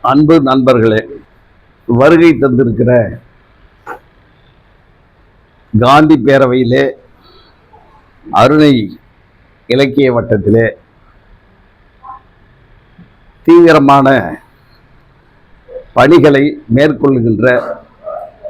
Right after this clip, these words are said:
அன்பு சகோதரர், காந்தி பேரவையினுடைய துணைத் தலைவர் மரியாதைக்குரிய வாசுதேவன் அவர்களே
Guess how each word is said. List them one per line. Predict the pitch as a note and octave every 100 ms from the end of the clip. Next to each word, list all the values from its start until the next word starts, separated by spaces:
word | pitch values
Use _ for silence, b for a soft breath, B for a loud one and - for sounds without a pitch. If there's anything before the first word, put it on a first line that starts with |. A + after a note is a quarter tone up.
| D#5 _ _ _ _ _ _ _
அன்பு | - C3+ D#3 D3+ D3+ B2+ A2+
சகோதரர், | - C#3 C3+ D#3 D3 B2+ B2+ G#2 - _ _ _ - _ _ -
காந்தி | A#2+ C#3 F#3 F3+ C3+
பேரவையினுடைய | D3+ D#3+ D#3 C#3+ C3+ B2 B2+ C3 A#2+ F#2 - - -
துணைத் | C#3 D#3+ D3
தலைவர் | C3+ B2 A2+ G2+ - _ -
மரியாதைக்குரிய | A#2 A#2 C3 B2+ A#2+ G#2 C3 C3
வாசுதேவன் | A2 A#2 C3 A#2+ A2+ G#2
அவர்களே | G#2 G#2+ G2+